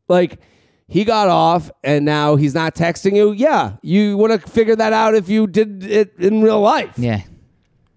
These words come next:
Speaker 2: He
Speaker 1: So
Speaker 2: wasn't that interested,
Speaker 1: No,
Speaker 2: but
Speaker 1: he was
Speaker 2: yeah.
Speaker 1: interested enough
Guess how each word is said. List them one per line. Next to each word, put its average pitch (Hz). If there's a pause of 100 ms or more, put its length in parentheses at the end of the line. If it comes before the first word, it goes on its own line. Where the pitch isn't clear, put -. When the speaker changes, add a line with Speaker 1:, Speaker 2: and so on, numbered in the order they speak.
(100)
Speaker 2:
He 113
Speaker 1:
So 113
Speaker 2:
wasn't 110
that 101
interested, 101
Speaker 1:
No, 277
Speaker 2:
but 135
Speaker 1:
he 170
was 190
Speaker 2:
yeah. 214
Speaker 1:
interested 214
enough 180